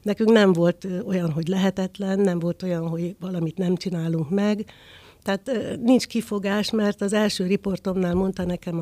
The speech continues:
a szerkesztő, hogy hát három millió nézőt, mert akkor még annyi volt,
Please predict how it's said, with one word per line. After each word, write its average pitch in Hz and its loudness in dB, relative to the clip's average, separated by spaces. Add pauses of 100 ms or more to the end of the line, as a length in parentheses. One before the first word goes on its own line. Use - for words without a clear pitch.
a 165 -4 (380)
szerkesztő, 202 -2
hogy 180 0 (680)
hát 240 2 (300)
három 208 2
millió 190 4
nézőt, 190 2
mert 175 -2
akkor 165 -10
még 151 -2
annyi 160 2
volt, 220 -2